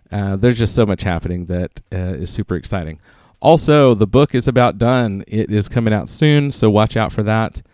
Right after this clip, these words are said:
There's gonna be a book and then eventually a workbook to follow along with that, that is the, uh, has the Close It Now sales system in it. And,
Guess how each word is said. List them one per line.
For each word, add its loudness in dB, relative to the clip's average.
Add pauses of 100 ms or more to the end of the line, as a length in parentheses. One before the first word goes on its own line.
(380)
There's 0
gonna 0
be 2
a 2
book 2
and -4
then 0
eventually -2
a 0
workbook -2
to -4
follow 0
along 0
with -4
that, -4 (340)
that -2
is -6
the, 0 (180)
uh, 0
has 0
the -2
Close 4
It 0
Now 2
sales 0
system -4
in -6
it. -12 (500)
And, -6